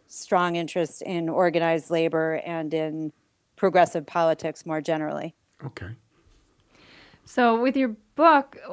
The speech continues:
Speaker 3: a big question that I have is, y-, you're talking about the, uh, you mentioned A O C, and also, um, could you give us some, some of the names of,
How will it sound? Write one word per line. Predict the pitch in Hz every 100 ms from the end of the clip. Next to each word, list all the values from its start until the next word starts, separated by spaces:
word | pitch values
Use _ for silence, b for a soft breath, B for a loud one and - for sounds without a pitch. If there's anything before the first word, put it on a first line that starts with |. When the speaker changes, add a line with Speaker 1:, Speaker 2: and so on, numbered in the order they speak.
| - -
Speaker 3:
a |
big | 262 392
question | 403 403 349 247
that | 180
I | 180
have | 185 165
is, | 165 165 -
y-, | - 226 -
you're | 233 240
talking | 277 254
about | 240 208 196
the, | 208 190 185 185 185
uh, | 185 165 165 165 175 - b b b b b b _ _
you | 208 208
mentioned | 190 202 208 202 190 190
A | 208 202
O |
C, | 196 - 302 262 240 233 226
and | 208 202 196 202
also, | - 220 220 220 202 196 190 185
um, | - 190 180 180 180 -
could | -
you | 285
give | 359
us | 494 480
some, | 330 -
some | - 254
of |
the | 226
names | 208 190 190 180
of, | 180 170